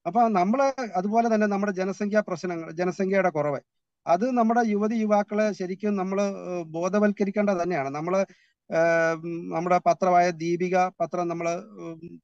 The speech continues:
പ്രചരിപ്പിക്കുന്ന രീതിയിൽ തന്നെ നമ്മള് വീടുകൾ തോറും കയറി ഇറങ്ങി അതിനുള്ള നമ്മള് ചെയ്യുന്നുണ്ട്.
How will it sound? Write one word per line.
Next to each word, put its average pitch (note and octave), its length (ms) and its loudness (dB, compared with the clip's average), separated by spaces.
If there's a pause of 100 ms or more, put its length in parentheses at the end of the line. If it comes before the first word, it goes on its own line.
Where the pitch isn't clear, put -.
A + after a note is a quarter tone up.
(100)
പ്രചരിപ്പിക്കുന്ന E3+ 560 0
രീതിയിൽ E3+ 420 2
തന്നെ F3 200 2 (540)
നമ്മള് E3+ 360 2
വീടുകൾ F3 680 0
തോറും G3+ 280 4
കയറി F#3 260 0
ഇറങ്ങി E3+ 220 0
അതിനുള്ള E3+ 460 -2
നമ്മള് F3 300 -4 (100)
ചെയ്യുന്നുണ്ട്. D3+ 440 0